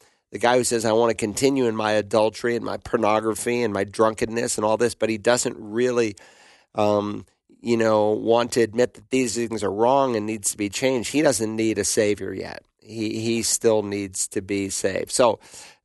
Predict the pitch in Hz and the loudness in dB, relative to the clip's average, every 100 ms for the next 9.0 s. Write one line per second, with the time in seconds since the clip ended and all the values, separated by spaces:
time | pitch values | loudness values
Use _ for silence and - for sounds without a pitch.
0 | - 120 113 - 160 185 - 156 117 104 | 0 2 4 2 0 0 0 0 2 2
1 | 104 107 110 113 117 110 131 147 113 113 | 0 -2 0 0 0 0 0 2 2 2
2 | - 107 107 104 110 113 - - 107 98 | 0 -4 -2 0 2 2 2 2 2 0
3 | 95 98 - - 165 165 90 78 - _ | -4 -10 -10 0 0 0 -2 -6 -10 _
4 | _ _ _ - 113 101 117 113 101 101 | _ _ _ -2 0 2 2 2 -2 -6
5 | 98 151 151 98 - _ _ - 107 110 | -4 -4 -2 -6 -8 _ _ -6 0 2
6 | 139 - 127 117 107 104 - _ _ _ | 2 -2 -2 0 0 -4 -16 _ _ _
7 | 90 101 98 104 - - 120 107 123 139 | -4 -2 -2 -6 -12 -14 -14 0 2 2
8 | 143 107 101 - _ - 120 113 107 | 0 -4 -4 -4 _ -2 2 2 0